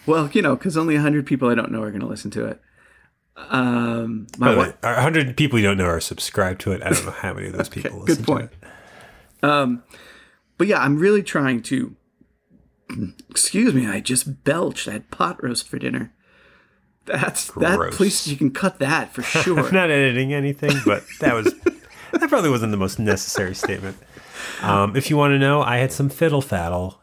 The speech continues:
Speaker 2: and whiskey.
Speaker 1: <laughs> Fiddle faddle. Uh, and whiskey. I get that.
Speaker 2: I called
Speaker 1: Um,
Speaker 2: it visky at the time.
Speaker 1: <laughs> But, but yeah, no, I am, I am really consciously trying to,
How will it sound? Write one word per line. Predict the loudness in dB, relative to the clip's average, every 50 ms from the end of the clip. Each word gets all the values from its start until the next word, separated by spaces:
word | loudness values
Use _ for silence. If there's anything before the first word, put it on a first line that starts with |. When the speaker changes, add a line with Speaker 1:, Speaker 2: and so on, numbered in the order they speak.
| -16 -10
Speaker 2:
and | -8 -6 -4 -4 -4 -4 -6 -8 -8 -4 -2 -2 0 0 0
whiskey. | -2 -2 -4 -6 -6 -4 -4 -4 -6 -8
Speaker 1:
<laughs> | -12
Fiddle | -14 -6 -4 -4 -4 -4 -6 -14
faddle. | -14 -14 -14 -14 -14 -14 -14 -16 _ -10 -10 -8 -8 -8 -8 -8 -10 -10 -10 -10 -10 -10 -4
Uh, | 0 2 4 4 4 4
and | 2 2 2 2
whiskey. | 0 0 -2 -2 -4 -6 -6 -8 -14 -18 -14 -10 -8
I | -6 -6 -4
get | -4 -4 -4 -4
that. | -6 -8 -8 -10 -16 _ _ _ _ _ _ _ _ _ _ _ _ _ _ _ _ 0
Speaker 2:
I | 2 4 4 4 4
called | 2 2 2 2
Speaker 1:
Um, | 0
Speaker 2:
it | -2 -4
visky | -2 0 0 2 2 0 -2 -4 -4 -4 -4 -4 -4
at | -6 -8 -10
the | -10
time. | -10 -6 -6 -4 -4 -4 -6 -8 -6 -4 -4
Speaker 1:
<laughs> | -4 -4 -6 -14 -14 _ -12 -12 -12 -14 _ _ _ _ _ _ _ _ _ _ _ _ _ -20 -20 -20 -20 -20 _ _ _ _ 0
But, | 0 0 0 -2 -6 -8 -4
but | -2 -2 0 0
yeah, | 0 0 0 0
no, | 2 2 2 2
I | 2 2 2
am, | 2 2 2 0 -2 -4
I | -2 -2 0
am | 0 0 -2 -2 -4 -8 _ _ _ _ _ _ _ _ _ _
really | -14 -8 -2 2 4 4 6 6 6 4 4 2
consciously | 2 2 2 2 2 0 -4 -6 -6 -6
trying | -4 -2 -2 -2 -2 -4 -6
to, | -10 -10 -10 -10 -10